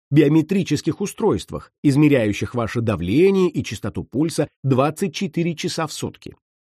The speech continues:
Купите одно из них, наденьте и подсоедините к своему смартфону. А заодно купите мобильную камеру и микрофон. Фиксируйте каждый свой шаг, живите онлайн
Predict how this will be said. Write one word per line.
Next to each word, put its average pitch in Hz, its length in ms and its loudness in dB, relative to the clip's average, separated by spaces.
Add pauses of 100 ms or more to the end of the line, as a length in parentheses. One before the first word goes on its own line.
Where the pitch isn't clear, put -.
(100)
Купите 131 640 0
одно 101 240 0
из 73 140 -6
них, 64 240 -12 (180)
наденьте 107 560 0
и 104 40 0
подсоедините 120 720 0
к - 60 -12
своему 113 340 0
смартфону. 90 640 -6 (200)
А 98 120 -4
заодно 104 420 0 (140)
купите 147 360 0
мобильную 147 520 6
камеру 175 380 2
и 160 180 2
микрофон. 139 640 -2 (260)
Фиксируйте 143 760 2
каждый 123 500 -4
свой 104 220 -4
шаг, - 380 -12
живите 92 520 -2
онлайн 90 580 -4